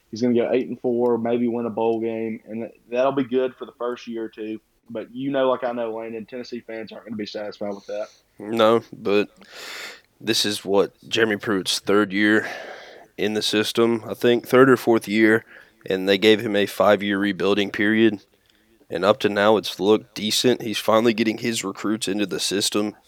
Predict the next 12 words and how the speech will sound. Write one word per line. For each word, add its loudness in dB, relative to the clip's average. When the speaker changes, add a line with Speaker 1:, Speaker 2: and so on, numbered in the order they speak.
Speaker 2:
He's -8
had 4
to 0
deal -2
with 2
the -4
same 0
piss-poor -2
quarterback 2
for -6
five 2
years. -4